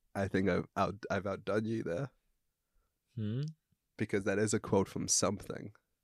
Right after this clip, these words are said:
Speaker 1: It's just not a quote from Gone with the Wind. Which, that, that, the original quote,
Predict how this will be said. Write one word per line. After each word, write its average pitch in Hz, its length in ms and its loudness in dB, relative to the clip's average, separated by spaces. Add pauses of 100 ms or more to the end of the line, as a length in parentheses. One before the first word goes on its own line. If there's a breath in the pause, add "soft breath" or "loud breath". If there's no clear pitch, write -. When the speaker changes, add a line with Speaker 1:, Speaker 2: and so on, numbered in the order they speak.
(1000)
Speaker 1:
It's 101 120 -2
just 104 140 -2
not 107 240 6
a 101 40 4
quote - 280 0
from 90 220 -6
Gone 104 420 -2
with 92 120 -10
the 85 60 -4
Wind. - 460 -4 (1000)
Which, 104 180 2
that, 101 220 4
that, 104 240 4
the 110 80 2
original 113 320 6
quote, 98 340 2